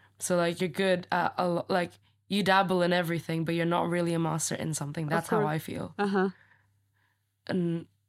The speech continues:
Speaker 1: I'm fine with that, and that's how I like, I like doing, doing little bits of everything, but then if there's something I don't know, I just don't like it.
Speaker 2: Frustrating.
Speaker 1: It's frustrating,
Speaker 2: Yeah.
Speaker 1: exactly, and that's how I feel with visual art a lot of the
Speaker 2: <laughs>
Speaker 1: time.
Speaker 2: Well.
Speaker 1: That's not saying, that's not hating on art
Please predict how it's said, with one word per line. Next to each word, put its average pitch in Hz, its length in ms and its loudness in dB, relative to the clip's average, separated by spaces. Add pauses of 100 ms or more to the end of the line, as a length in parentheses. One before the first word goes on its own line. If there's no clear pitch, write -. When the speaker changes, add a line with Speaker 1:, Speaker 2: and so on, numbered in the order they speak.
(340)
Speaker 1:
I'm 214 180 2
fine 220 260 2
with 180 80 0
that, 165 140 0
and 165 80 2
that's 170 140 0
how 185 140 2
I 180 120 4
like, 185 220 2
I 165 120 0
like 170 340 -2
doing, 180 320 -2 (300)
doing 185 240 0
little 175 160 0
bits 170 160 -4
of 160 100 -6
everything, 160 380 -4
but 151 100 -8
then 165 140 -2
if 160 100 -4
there's 160 140 -4
something 160 240 -4
I 156 60 -2
don't 156 260 -6
know, 151 260 -4 (320)
I 151 40 -16
just 165 140 -2
don't 175 180 2
like 170 200 0
it. 202 220 2
Speaker 2:
Frustrating. 190 680 4
Speaker 1:
It's 190 120 0
frustrating, 175 500 0
Speaker 2:
Yeah. 196 120 6
Speaker 1:
exactly, 170 220 4
and 170 80 2
that's - 120 6
how 170 140 4
I 175 120 4
feel 175 160 2
with 160 100 0
visual 170 320 0
art 156 180 0
a - 60 4
lot 151 220 -6
of - 80 -6
the - 60 -2 (100)
Speaker 2:
<laughs> - 60 -
Speaker 1:
time. 294 400 -4 (340)
Speaker 2:
Well. 190 480 0 (520)
Speaker 1:
That's 233 200 6
not 262 180 6
saying, 208 380 4 (100)
that's 202 200 4
not 220 120 2
hating 180 320 0
on 165 200 0
art 165 180 -2